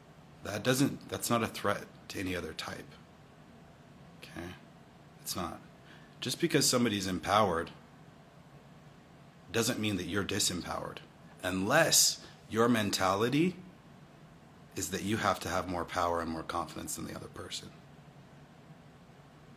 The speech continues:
And that's what I see when I see all the criticism that, that, that comes towards projectors. It's like, "Oh, yeah, we're not super slaves anymore.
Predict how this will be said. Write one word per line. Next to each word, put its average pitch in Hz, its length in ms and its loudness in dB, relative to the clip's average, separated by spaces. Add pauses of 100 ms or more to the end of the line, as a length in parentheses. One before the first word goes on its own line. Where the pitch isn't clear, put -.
(2500)
And 95 80 -2
that's 110 220 4
what 98 100 2
I 90 120 4
see 82 240 -2
when 82 140 -4
I 78 60 -4
see 90 180 -4
all 82 120 0
the 82 80 -6
criticism 82 640 -8 (760)
that, - 280 -10
that, 80 200 -8
that - 140 -8
comes 80 300 -6
towards 78 360 -8
projectors. - 680 -10 (1700)
It's - 120 -16
like, - 120 -8
"Oh, 104 340 4 (120)
yeah, 95 180 -4 (460)
we're 90 80 -4
not 98 200 0
super 95 280 -4
slaves 87 320 -2
anymore. 85 420 -4